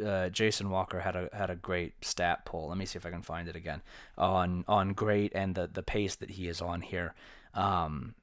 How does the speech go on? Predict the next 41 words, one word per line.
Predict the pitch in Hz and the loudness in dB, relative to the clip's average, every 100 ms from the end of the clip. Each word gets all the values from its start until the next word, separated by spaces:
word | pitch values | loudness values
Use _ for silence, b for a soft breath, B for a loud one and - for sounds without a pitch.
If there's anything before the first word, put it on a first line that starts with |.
| _ _ _ 101 | _ _ _ -2
yeah, | 101 85 | 4 4
this | 104 104 | 4 0
is, | 104 - - | 0 -2 -2
this | 92 - | -4 -2
is | 92 | -6
really | 87 71 | -6 -8
good. | 87 65 - b b b | -8 -8 -10 b b b
Uh, | - 95 92 90 90 | 2 6 8 6 4
in | 110 | 2
the | 113 | 2
first | - 156 - | 4 6 6
six | 139 - | 4 6
games | 127 120 113 | 8 8 8
of | 110 | 2
the | |
season, | 107 110 98 | 2 2 2
again, | 98 104 101 | 4 6 8
this | 104 | 6
is | 104 | 4
from | 101 98 | 2 4
Jason | 101 95 98 | 4 4 2
Walker | 95 92 - 87 87 | 2 2 2 0 0
of, | - 92 87 85 - - | 0 2 2 -2 -8 -6
uh, | 90 87 85 | 0 2 4
Cache | - 92 - | 4 4 4
Valley | 85 82 | 2 2
Daily. | 82 82 82 | -2 -2 -2
Go | - 98 | 0 0
follow | - 90 85 | 4 4 4
him | 87 85 | -2 -2
on | 85 | -4
Twitter | 90 85 | -4 -4
if | - | -4
you're | 87 | -4
not | 85 - | -2 -2
already, | 87 85 85 90 - | -2 -2 -4 -6 -2
uh, | 92 80 | 0 0
J | 90 101 | 2 4
Walker | 95 87 85 | 4 2 0
underscore | 82 90 - 82 | -4 -4 -4 -6
sports. | - 90 82 | -4 -4 -4